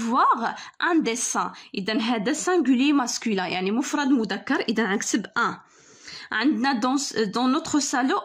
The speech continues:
il y a une bibliothèque. Bibliothèque féminin singulier. إذا مؤنث مفرد. إذا غنكتب une. Dimanche dernier,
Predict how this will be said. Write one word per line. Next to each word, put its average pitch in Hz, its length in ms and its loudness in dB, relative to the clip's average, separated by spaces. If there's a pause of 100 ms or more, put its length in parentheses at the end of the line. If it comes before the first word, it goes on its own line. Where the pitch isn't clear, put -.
il 254 160 0
y 277 120 2
a 320 100 -2
une 247 160 2
bibliothèque. 202 640 -2
Bibliothèque 247 480 0
féminin 262 480 4
singulier. 214 720 0 (240)
إذا 214 160 0
مؤنث 226 580 2
مفرد. 285 440 0
إذا 220 180 0
غنكتب 208 400 -2 (120)
une. 190 340 0 (320)
Dimanche 302 440 2
dernier, 247 380 2